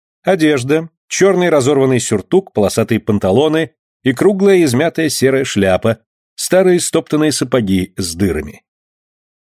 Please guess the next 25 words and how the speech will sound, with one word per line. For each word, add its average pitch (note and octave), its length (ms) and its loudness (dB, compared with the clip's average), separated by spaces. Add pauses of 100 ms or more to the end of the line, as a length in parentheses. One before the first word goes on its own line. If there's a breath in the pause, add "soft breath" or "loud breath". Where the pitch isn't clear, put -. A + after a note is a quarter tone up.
(380)
Каким G3 320 0
же D#3+ 160 2
образом D3 600 2
промотавшийся A2+ 720 0
кутилом G2+ 460 -2
мученик, C3 540 -2
знаменитый A2 520 0
матушкин G#2 500 -2
сынок, G2 540 -4 (260)
граф A2 460 0
Артур G2+ 340 -4
Бурмон, G2+ 560 -2 (460)
проходя F3 340 0
через E3 320 -2
тысячу F3+ 400 0
мытарств B2+ 800 0
или, G#2+ 140 0
как G2+ 200 -4
говорят, G#2 380 0
просто C3+ 540 -2 (340)
переваливаясь G3 680 0
из - 140 -6
кулька F#2+ 340 -4
в D#2+ 40 -8
рогожу, F2+ 600 -4